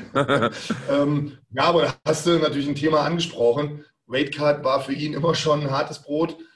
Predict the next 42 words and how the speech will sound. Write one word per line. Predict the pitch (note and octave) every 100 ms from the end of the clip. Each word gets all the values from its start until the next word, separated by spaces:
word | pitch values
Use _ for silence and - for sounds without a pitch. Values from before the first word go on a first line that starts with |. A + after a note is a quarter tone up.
| _ _
Wir | B2+ C3+
erinnern | C#3 D3+
uns | D3+ D3+ C#3+ -
an | C3+ C3+ C#3
das | B2
eine | - C3+ D3
Mal, | C#3+ C#3+ C#3+
als | - C3 C3
er | B2
gegen | B2 A#2+
Tony | C#3 C#3
Ferguson | C3+ - C#3+ D#3 D3+
kämpfen | D3+ D#3 D#3 D#3+
sollte | C#3+ D#3+ F3+ F3 F3+ _ _ _
und | C3 C3 B2+
dann | B2+ C3+ A#2
während | C3 C#3
seinem | C3+ C3 B2+ A#2
Weight | A2+ C3 -
Cut | C#3 B2+ - - _ _
im | B2
Krankenhaus | - B2+ - B2 A#2+
gelandet | A2+ G#2+ A#2 A2+
ist | B2 B2
und |
der | A2+
Kampf | A2 A#2 -
abgesagt | - - A2+ G#2+ -
wurde. | G#2 G#2 C#3+ - _ _ _ _ _
Also | A#2
er | A2+
hat | A#2
da | C3
das | A#2+
eine | - A#2
oder | B2+
andere | C3 A#2+
Mal | B2 B2 B2
schon | - B2 A#2+
richtig | A2+ A#2+ - -
kämpfen | - C#3 D3
müssen. | D3+ D#3+ D#3+ F3+ F3